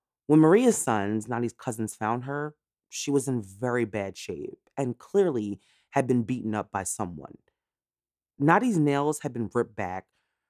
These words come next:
her hair had been torn from her head, and she had bruises all over her body.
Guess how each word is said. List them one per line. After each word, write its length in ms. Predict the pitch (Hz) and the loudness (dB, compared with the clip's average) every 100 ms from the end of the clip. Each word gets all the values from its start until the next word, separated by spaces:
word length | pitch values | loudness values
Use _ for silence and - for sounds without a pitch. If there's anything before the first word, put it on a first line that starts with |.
| - | -10
her 100 | 127 | -10
hair 340 | - 175 170 | -2 2 2
had 140 | 175 147 | 2 -2
been 160 | 123 | -2
torn 380 | - - 120 120 | -4 -6 -4 -4
from 180 | - 113 | -6 -10
her 120 | 117 | -10
head, 380 | - 92 85 87 _ _ _ - | -12 -14 -14 -16 _ _ _ 0
and 160 | 147 | 0
she 200 | 147 180 | 2 0
had 140 | 165 139 | -2 -2
bruises 460 | 139 160 139 135 120 | -2 0 0 -2 -4
all 300 | - 143 151 | -2 0 2
over 200 | 135 123 | 2 0
her 120 | 101 107 | -6 -8
body. 480 | 107 95 - - | -6 -6 -8 -20